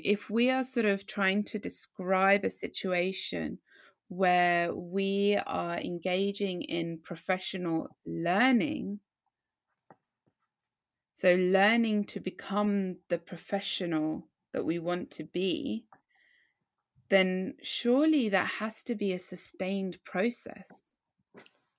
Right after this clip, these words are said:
It can't be that, you know, when we engage in professional learning, it's something that's a one-off. We get really excited for one or two days.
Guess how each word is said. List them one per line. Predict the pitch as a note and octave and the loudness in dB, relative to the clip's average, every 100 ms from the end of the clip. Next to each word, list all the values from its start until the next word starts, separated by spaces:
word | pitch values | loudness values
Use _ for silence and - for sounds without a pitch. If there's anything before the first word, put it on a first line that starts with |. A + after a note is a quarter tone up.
| _ _ - | _ _ 0
It | - - - | 0 0 -4
can't | A#3 C#4 C#4 - | 0 2 2 -2
be | - A3 A3+ G3+ | -2 -2 -2 0
that, | E3+ E3 - - - _ | 0 0 -2 -12 -20 _
you | - G3+ | 0 2
know, | F3+ | 2
when | F#3 F#3+ | 2 0
we | F#3 F#3 F3+ - | -2 -4 -4 -4
engage | F#3+ G3 G#3 A#3+ | -2 2 2 0
in | A3+ | -4
professional | G#3 - G3 - F#3 | -6 -8 -8 -6 -8
learning, | F3 E3+ F#3 G3+ F3+ E3 E3 - - - _ _ _ | -4 -2 0 0 0 -2 -4 -10 -18 -20 _ _ _
it's | - F#3 - - - - | -6 -6 -8 -18 -18 -20
something | - - G#3 A3 - G#3+ G#3 | -20 -4 -2 -2 -2 -2 -2
that's | F#3+ - F3+ | -2 -4 -6
a | |
one-off. | F3 F#3 G3 G#3+ G3 F3+ F3+ - | -6 -2 0 2 2 0 -2 -6
We | |
get | F3 D3+ E3 | 0 0 2
really | G3 A#3 A#3+ | 2 2 0
excited | - - G#3 G#3 - F#3 | -2 0 2 2 -2 -4
for | - F3 | -2 -2
one | F3+ G3 | 0 0
or | G3 | -2
two | - G3 | -2 -4
days. | F#3 E3+ E3+ E3+ F3 - | -2 -2 0 -2 -4 -8